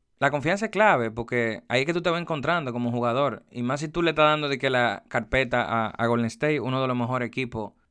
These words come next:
de la N B A. Una leyenda de equipo, una dinastía.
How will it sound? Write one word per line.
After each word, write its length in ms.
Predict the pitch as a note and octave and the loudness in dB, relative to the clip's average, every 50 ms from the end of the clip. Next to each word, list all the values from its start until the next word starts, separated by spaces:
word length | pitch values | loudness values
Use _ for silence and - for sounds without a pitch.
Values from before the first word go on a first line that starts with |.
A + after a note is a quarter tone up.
| _ _ | _ _
de 140 | - A2+ A2+ | -10 -8 -6
la 160 | A2 A2 A2+ | -4 -4 -2
N 160 | A#2 B2 B2 A#2 | -2 -2 -2 0
B 160 | A#2 B2+ C#3+ | 0 0 0
A. 160 | D3 C#3+ C#3+ _ _ _ _ _ _ _ - | 0 -2 -6 _ _ _ _ _ _ _ -2
Una 160 | B2 C3+ C#3+ | 2 2 4
leyenda 600 | C#3+ C#3 B2 A2 B2 C#3 D3+ D3 B2+ A2+ A2 G#2+ | 4 4 2 2 2 0 0 0 0 0 0 0
de 40 | G#2 | -2
equipo, 360 | G2+ - C3 B2+ A2 A2 G#2+ | -2 -4 -6 -4 -2 -2 -2
una 540 | G#2+ A2 A#2 B2+ B2+ B2 A#2+ A2+ G#2 - - | -2 -2 0 0 0 0 0 -2 -2 -6 -8
dinastía. 800 | - - A#2 A#2 A2+ G#2 - - - - D#3 C#3 A2 F2+ - _ | -6 -4 -2 -2 -2 -4 -6 -10 -10 -8 -6 -6 -6 -6 -8 _